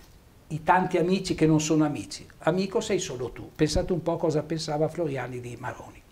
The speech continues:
Nel sessantotto purtroppo Maroni, eh, Floriani muore, seguito due anni dopo dalla compagna, dalla moglie Lucia.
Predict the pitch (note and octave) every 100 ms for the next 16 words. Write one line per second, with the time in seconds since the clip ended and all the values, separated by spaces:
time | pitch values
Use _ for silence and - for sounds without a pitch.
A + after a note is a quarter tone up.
0 | - - - - - G#3 A#3 A3+ F#3 F#3
1 | E3+ F#3+ D#3+ - - D#3 C3+ E3 D#3+ -
2 | B2 A#2+ C#3+ D3+ D3+ G#2+ G2+ - - -
3 | C3+ A#2 A2 - - D#3+ D#3 D3 A3+ B3+
4 | F#3 A#3+ D4+ - - - - D4 A#3 D#3
5 | C#3 G#3 E3+ D#3+ F3 A#3 - - C#3+ F3
6 | E3 F#3+ G#3 - A2 A#2 C#3 F3+ C#3+ A2+
7 | A2 A2+ G2+ - A#2